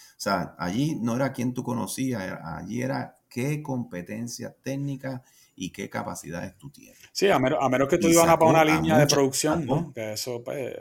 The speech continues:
Speaker 2: ne-, necesitaba, pues.
Speaker 1: No, pero la línea de producción, lo com-, los compañeros que estaban en la línea de producción eran técnicos y se ganaban ciento veinte mil pesos al año.
Speaker 2: Sí.
Speaker 1: O sea,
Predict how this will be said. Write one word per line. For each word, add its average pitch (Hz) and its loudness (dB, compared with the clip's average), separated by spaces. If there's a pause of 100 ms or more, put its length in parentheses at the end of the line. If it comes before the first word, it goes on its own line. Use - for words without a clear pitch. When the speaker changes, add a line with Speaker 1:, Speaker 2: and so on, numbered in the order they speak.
(140)
Speaker 2:
ne-, 117 -8
necesitaba, 120 -6
pues. 190 0
Speaker 1:
No, 208 6
pero 104 4
la 87 4
línea 92 2
de - 2
producción, 104 4
lo 127 6
com-, 107 0
los 107 2
compañeros 95 0
que 104 2
estaban 98 4
en 95 4
la 95 2
línea 95 0
de 85 -2
producción 92 -2
eran 92 0
técnicos 95 0
y - -2
se 82 -2
ganaban 85 -2
ciento 90 -2
veinte 87 -2
mil 85 -2
pesos 80 -4
al 71 -6
año. 180 -2
Speaker 2:
Sí. 107 -14
Speaker 1:
O 104 -12
sea, - 0